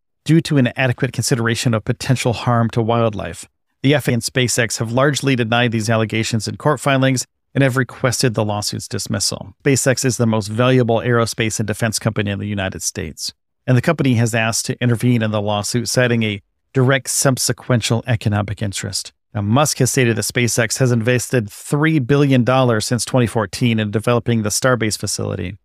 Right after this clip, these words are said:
And the facility is pivotal to the company's growth, though, with plans to use Starship for launching more Starlink satellites into orbit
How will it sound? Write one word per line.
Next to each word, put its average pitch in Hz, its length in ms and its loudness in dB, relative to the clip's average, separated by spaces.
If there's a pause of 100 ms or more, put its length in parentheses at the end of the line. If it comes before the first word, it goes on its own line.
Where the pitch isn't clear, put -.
(420)
And 147 100 4
the 147 60 4
facility 160 460 2
is 127 100 2
pivotal 143 380 2
to 135 100 0
the 117 80 0
company's 107 340 -2
growth, - 460 -12
though, 92 240 -12 (340)
with 123 140 -2
plans 135 300 2
to 131 100 0
use 120 140 0
Starship 127 440 2
for 127 140 0
launching 120 340 2
more 131 340 6
Starlink 127 440 2
satellites 113 640 0
into 107 140 -2
orbit 113 420 0